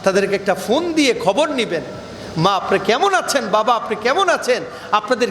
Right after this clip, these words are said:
কি প্রয়োজন?" আজকে একটু খোঁজ খবর নিবেন, তাহলে আজকের আলোচনা সার্থক হয়ে যাবে। আপনার বাবা মার সাথে যদি কোনো ধরনের দ্বন্দ্ব থাকে, আজকে এটা মিট করে নিবেন। কারণ মা বাবার কাছে ক্ষমা চাইলে ছোট হয় না,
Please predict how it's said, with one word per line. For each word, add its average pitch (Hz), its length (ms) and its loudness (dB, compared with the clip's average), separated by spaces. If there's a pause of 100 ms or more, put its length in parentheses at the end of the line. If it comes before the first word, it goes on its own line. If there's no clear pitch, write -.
কি 381 160 4
প্রয়োজন?" 226 580 0 (680)
আজকে 202 400 0
একটু 190 180 0
খোঁজ 294 340 2
খবর 202 240 2
নিবেন, 175 360 2 (440)
তাহলে 175 240 2
আজকের 175 340 0
আলোচনা 185 440 0
সার্থক 190 460 -2
হয়ে 220 240 2
যাবে। 185 340 2 (340)
আপনার 208 420 2
বাবা 214 260 2
মার 233 140 0
সাথে 226 280 -2
যদি 240 280 -2
কোনো 247 160 -2
ধরনের 240 420 0
দ্বন্দ্ব 294 380 0
থাকে, 214 420 0 (460)
আজকে 208 240 2
এটা 202 120 2
মিট 220 180 0 (100)
করে 190 200 2
নিবেন। 156 260 0 (100)
কারণ 247 240 2
মা 247 180 2
বাবার 285 280 2
কাছে 277 220 -2
ক্ষমা 233 280 -2
চাইলে 247 340 0
ছোট 196 240 -2
হয় 208 240 2
না, 147 180 -2